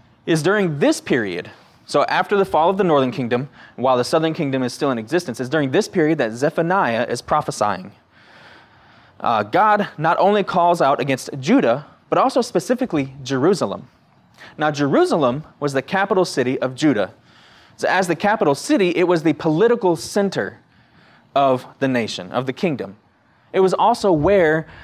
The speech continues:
the temple was. And so not only was it the political center, it was also the religious center of Judah. And God calls out Jerusalem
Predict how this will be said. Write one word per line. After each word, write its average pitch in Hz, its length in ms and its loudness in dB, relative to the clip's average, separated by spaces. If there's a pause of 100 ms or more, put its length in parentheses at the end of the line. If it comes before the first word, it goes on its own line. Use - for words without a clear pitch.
(240)
the 139 100 -2
temple 180 340 0
was. - 400 -10 (420)
And 139 80 -16
so 160 160 2
not 185 160 2
only 240 160 4
was 202 220 2
it 165 80 -2
the 139 80 0
political 202 480 0
center, 127 500 -6
it 160 60 -2
was 160 120 0
also 226 240 2
the 196 120 0
religious 143 560 0
center 110 500 -8 (720)
of 131 360 0 (200)
Judah. 110 420 -4 (2000)
And 147 160 -4
God 226 280 2
calls 226 280 2
out 165 200 2
Jerusalem 139 720 0